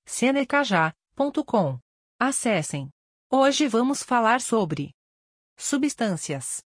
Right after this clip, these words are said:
Todo e qualquer material é constituído por substâncias que apresentam propriedades químicas e físicas distintas. Substâncias simples e compostas.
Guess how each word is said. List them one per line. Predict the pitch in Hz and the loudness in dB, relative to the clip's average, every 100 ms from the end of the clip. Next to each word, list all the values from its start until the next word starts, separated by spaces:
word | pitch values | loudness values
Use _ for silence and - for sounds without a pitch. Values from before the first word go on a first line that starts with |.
| _ _ _ | _ _ _
Todo | 262 302 285 | 0 2 0
e | |
qualquer | - 196 - 247 | 2 0 2 0
material | 277 277 220 190 180 220 | 0 0 0 2 2 4
é | 208 | 2
constituído | 208 240 - 277 - 180 220 247 | 2 -2 -2 -4 -2 0 2 0
por | 240 220 | 0 -2
substâncias | - 190 190 - 247 285 - 240 | -2 -4 -4 -2 -2 0 -2 -2
que | 226 | -2
apresentam | 214 170 151 190 233 269 | 0 0 0 -2 0 -2
propriedades | 247 - - 156 160 208 240 233 | -2 -2 2 2 2 2 2 -2
químicas | - 254 294 269 240 | -2 0 0 -2 -2
e | 196 | -2
físicas | - 254 269 277 277 233 | -2 -2 -2 -2 -2 0
distintas. | 262 - - 160 143 135 - - _ _ _ - | -2 -2 -2 -2 -4 -8 -8 -12 _ _ _ -10
Substâncias | - 196 - 247 277 - 285 | -6 -4 -4 -2 -2 0 -2
simples | - 254 294 320 285 | 0 -2 2 2 2
e | 269 | 0
compostas. | 285 262 196 143 - 117 - | -2 2 2 2 -2 -8 -8